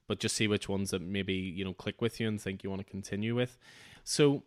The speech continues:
yeah, all the D C books, as I said, they're, they're going monthly now. But, you know, pre-Future State, it used to be Batman was fortnightly, Flash was fortnightly,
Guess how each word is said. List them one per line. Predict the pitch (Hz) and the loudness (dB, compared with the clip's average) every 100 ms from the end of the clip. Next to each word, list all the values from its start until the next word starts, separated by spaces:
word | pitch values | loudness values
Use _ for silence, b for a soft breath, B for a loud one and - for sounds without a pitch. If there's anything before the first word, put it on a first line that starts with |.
| - | 0
yeah, | 165 170 | 4 6
all | 185 | 6
the | 190 | 4
D | 190 135 | 4 4
C | 120 120 | 6 4
books, | 113 107 117 | 4 2 0
as | 101 | -2
I | |
said, | 98 104 101 104 | 0 2 2 2
they're, | 107 107 101 | 2 2 2
they're | 110 | 0
going | - 123 | 4 4
monthly | 127 101 98 104 | 4 2 0 0
now. | 101 101 101 98 - | 0 2 0 -2 -6
But, | - | -10
you | 113 | -6
know, | 107 | -6
pre-Future | 98 - 117 117 113 113 - 98 - 98 | -6 -6 0 2 4 2 -2 -6 -4 -6
State, | - 104 98 | -2 0 0
it | |
used | 82 98 | -2 -6
to | 90 | -6
be | 92 | -6
Batman | 92 98 82 98 98 | -2 -2 0 -4 -4
was | 101 | -4
fortnightly, | - 104 98 92 98 92 101 | -2 -2 0 -2 -4 -4 -6
Flash | - 98 101 - | -4 0 0 0
was | 101 95 | -8 -8
fortnightly, | - 101 95 104 101 101 101 | -4 -4 -2 -4 -2 -4 -4